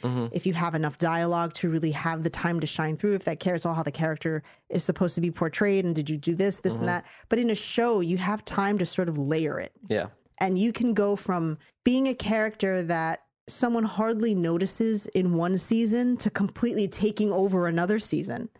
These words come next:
Speaker 1: Yeah, they, they have this one, there's this one argument scene. I don't wanna give it away or anything, but I was just like, it was so good. Such a great argument scene.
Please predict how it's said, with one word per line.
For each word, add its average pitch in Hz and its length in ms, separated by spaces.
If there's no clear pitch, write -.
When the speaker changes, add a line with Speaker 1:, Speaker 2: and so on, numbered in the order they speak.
Speaker 1:
Yeah, 110 140
they, 113 140
they 127 160
have 151 120
this 135 160
one, 117 400
there's 107 160
this 110 160
one 110 140
argument 98 420
scene. 90 180
I 101 60
don't 98 120
wanna 95 100
give 92 180
it 98 100
away 95 220
or 92 60
anything, 92 300
but 92 140
I 92 40
was 92 140
just - 220
like, 82 320
it - 40
was 110 140
so 107 220
good. 95 300
Such 110 200
a - 60
great 95 360
argument 87 440
scene. 87 320